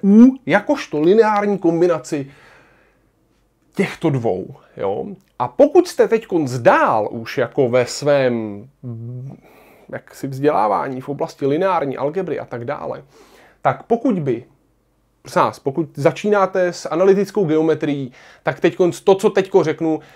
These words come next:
vůbec se netrapte s tím, že byste tomu třeba nerozuměli nebo že nevíte, o čem mluvím, jo. Ale pokud už něco víte o vektorových prostorech, tak to je taková jenom jako třešnička.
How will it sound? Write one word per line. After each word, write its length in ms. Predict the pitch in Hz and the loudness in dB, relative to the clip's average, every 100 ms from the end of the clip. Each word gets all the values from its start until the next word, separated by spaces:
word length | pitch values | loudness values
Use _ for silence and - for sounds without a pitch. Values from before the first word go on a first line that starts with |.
| - _ | -20 _
vůbec 280 | 139 165 202 | 2 6 6
se 80 | 208 | 6
netrapte 400 | 190 180 180 175 | 2 2 0 -2
s 80 | - | -2
tím, 160 | 160 | -4
že 120 | 147 147 | -2 -4
byste 500 | 139 - 147 - 143 | -6 -10 -10 -8 -6
tomu 240 | 147 143 | -4 -4
třeba 180 | 143 147 | -4 -2
nerozuměli 580 | 139 143 135 139 139 135 | 0 0 0 0 0 0
nebo 200 | 131 127 | -2 -2
že 100 | 135 | -2
nevíte, 300 | 135 127 131 | -2 -2 -4
o 120 | 123 | -4
čem 160 | 135 | -6
mluvím, 300 | 123 110 110 | -6 -6 -8
jo. 160 | 117 - _ - _ - | -12 -14 _ -20 _ 2
Ale 320 | 151 123 - _ _ | 4 4 -2 _ _
pokud 320 | 151 151 180 | -2 -2 -4
už 320 | 185 156 - - | -6 -10 -14 -12
něco 260 | 147 143 139 | -10 -8 -6
víte 220 | 160 208 | -4 -2
o 140 | 190 180 | 0 0
vektorových 440 | 175 165 135 113 | -2 -6 -8 -8
prostorech, 520 | - 123 - 175 - | -12 -14 -10 -12 -10
tak 240 | - - _ _ _ _ _ _ - | -12 -14 _ _ _ _ _ _ 0
to 80 | |
je 80 | 160 | 0
taková 320 | 156 - 143 | 0 -8 -4
jenom 240 | 139 131 120 | -4 -4 -6
jako 180 | 117 - | -14 -14
třešnička. 720 | - 143 190 190 - 165 | -8 -6 -4 -4 -4 -8